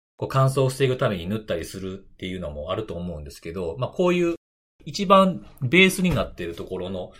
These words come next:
汚れを落としてからの方が、そういうのが効果が得られやすいので、まあ、男性、男性でも女性でもですね、これをなんか、たまにこう、これから汗ばむ季節なんで、どんどんこれで落としてしまえばいいんじゃないかなというふうに思って、僕ずっともう何年も使ってるんで、これ、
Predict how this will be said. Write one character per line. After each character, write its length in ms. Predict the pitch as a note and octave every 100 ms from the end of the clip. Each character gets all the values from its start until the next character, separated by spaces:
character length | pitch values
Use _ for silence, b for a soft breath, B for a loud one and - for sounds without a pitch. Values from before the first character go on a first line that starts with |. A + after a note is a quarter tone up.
| B
汚 240 | C3 C#3 D#3
れ 100 | D3
を 80 | D3
落 100 | F3
と 120 | G#3
し 80 | -
て 120 | G3+
か 120 | G3
ら 80 | F#3
の 160 | F#3
方 180 | E3+ D#3+
が、 100 | F2+
そ 220 | - A#2+
う 20 | A#2
い 20 |
う 20 |
の 80 | G2
が 120 | D#2+
効 220 | D#2+ C3
果 120 | F#2+ D2
が 140 | D2+
得 120 | A2
ら 140 | B2+ B2
れ 60 |
や 120 | A#2+
す 140 | A#2+ F2+
い 40 |
の 120 | C#2+
で、 320 | D2+ C#2+ - - _ _ _ _ _ _ _ _
ま 120 | G3
あ、 20 |
男 180 | E3 F3+
性、 240 | F#3+ F#3
男 320 | E3+ C#3 F#3 G3
性 100 | F#3
で 60 |
も 80 | -
女 80 | A#2
性 160 | C#3
で 80 | C3
も 80 | F2
で 80 | C#2+
す 80 | E3+
ね、 180 | C4+ - _ _ _ _ _
こ 140 | -
れ 80 | C3
を 80 | B2
な 80 | A2
ん 20 |
か、 80 | F#2+
た 140 | A#2+
ま 120 | A#2
に 100 | G#2+
こ 380 | G2+ F#2+ F#2 - -
う、 40 | _ _
こ 100 | -
れ 80 | G#2
か 80 | G2+
ら 120 | F#2
汗 200 | G2 A#2
ば 120 | A2
む 140 | G#2+ G#2
季 120 | -
節 220 | C3 F#2
な 140 | F2 D#2+
ん 100 | D2+
で、 300 | D#2 D2+ - _ _ _ _ _ -
ど 120 | G#2
ん 80 | G2+
ど 120 | E2+
ん 40 |
こ 140 | D#2+ F#2
れ 80 | F2
で 60 |
落 120 | F2+
と 120 | G2+ G#2
し 80 |
て 80 | G#2
し 120 | G2
ま 140 | F#2+ F#2
え 60 |
ば 80 | D#2+
い 80 | E2
い 20 |
ん 20 |
じ 80 | E2
ゃ 60 | D#2
な 80 | D2+
い 60 |
か 100 | D#2
な 140 | D2+ D2
と 100 | D2+
い 80 |
う 40 | D2+
ふ 40 |
う 20 |
に 80 | D#2
思 140 | D2+ D2+
っ 20 |
て、 80 | D#2+
僕 200 | F2 F2+
ず 260 | D3 D3+
っ 60 | C3+
と 100 | C3+
も 120 | A#2
う 20 |
何 220 | G#2+ B2 C#3+
年 100 | D3
も 80 |
使 160 | G#2+ G2+
っ 80 | -
て 100 | G2
る 100 | F2
ん 40 |
で、 80 | D#2
こ 100 | D2+
れ、 200 | C#2+